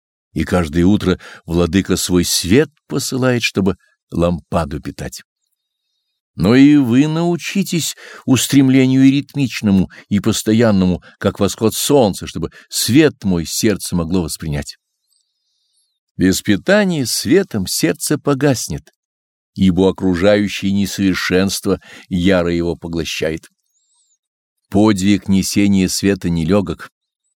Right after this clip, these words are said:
ибо тьма велика. В ритме, идя за владыкой, тьму побеждаете явно.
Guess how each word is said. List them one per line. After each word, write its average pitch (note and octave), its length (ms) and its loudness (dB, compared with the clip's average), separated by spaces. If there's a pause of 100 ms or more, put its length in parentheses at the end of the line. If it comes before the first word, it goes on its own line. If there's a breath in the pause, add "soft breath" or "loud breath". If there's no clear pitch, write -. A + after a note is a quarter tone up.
(140)
ибо D2 180 -6
тьма C3+ 460 0
велика. F#2 560 -4 (880)
В E2 200 -2
ритме, D3 640 2
идя C3+ 300 0
за C3 180 -2
владыкой, B2 680 -2 (220 loud breath)
тьму B2 420 4
побеждаете G2+ 760 -4
явно. D#2 340 -2